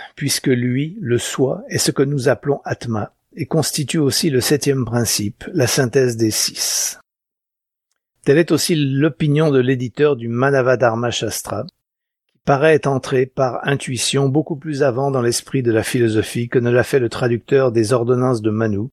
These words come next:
feu le docteur Burnel. Il n'hésite guère, en effet, entre le texte de, de Kulukabata et le commentaire de Medatiti. Rejetant les Tanmatras ou éléments subtils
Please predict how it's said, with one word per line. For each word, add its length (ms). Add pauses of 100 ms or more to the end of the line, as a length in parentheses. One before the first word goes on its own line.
(520)
feu 220
le 120
docteur 380
Burnel. 680 (720)
Il 120
n'hésite 340
guère, 320
en 80
effet, 400 (140)
entre 260
le 80
texte 380
de, 260
de 140
Kulukabata 920 (400)
et 80
le 80
commentaire 560
de 120
Medatiti. 720 (640)
Rejetant 520
les 120
Tanmatras 800
ou 120
éléments 260
subtils 760